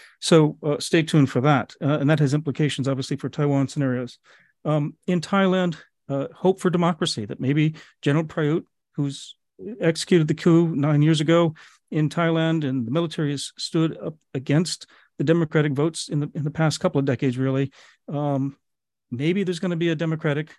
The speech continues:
uh, sort of winner out of this election, because the Move Forward Party has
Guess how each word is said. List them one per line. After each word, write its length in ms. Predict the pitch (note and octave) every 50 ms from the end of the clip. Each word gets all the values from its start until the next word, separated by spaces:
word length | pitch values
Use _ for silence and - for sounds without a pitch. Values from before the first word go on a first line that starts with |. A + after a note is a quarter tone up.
| _ _ -
uh, 340 | - C#3+ D3 D3 C3+ C#3 C3+ B2 - _ _
sort 240 | - - D#3+ C#3+ C#3
of 200 | B2+ B2+ - -
winner 480 | D#4+ C#4 F3 C#3+ D#3+ E3 D3+ C#3 C#3
out 120 | B2+ C3 C3
of 80 | B2+
this 160 | C3+ B2 -
election, 500 | D3+ C3 C#3+ D#3 D#3 - E3+ D3+ D3+ D3+ - _ - - - _ _ _ _ _
because 380 | - D3+ - - D#3 C#3+ C3+ C3+
the 260 | C#3 C#3 D3 - -
Move 240 | - E3 E3+ F3 D#3+
Forward 360 | D#3+ - F3+ E3+ D#3+ D3+ D#3+
Party 480 | - F3 E3 D#3 D3 D3+ D3+ D3+ D3+ - _ _ _ _ _ _ _ _ _ _ _ _ _ _ _ _ _ - -
has 420 | D3+ D3+ C#3 B2+ A2+ - - -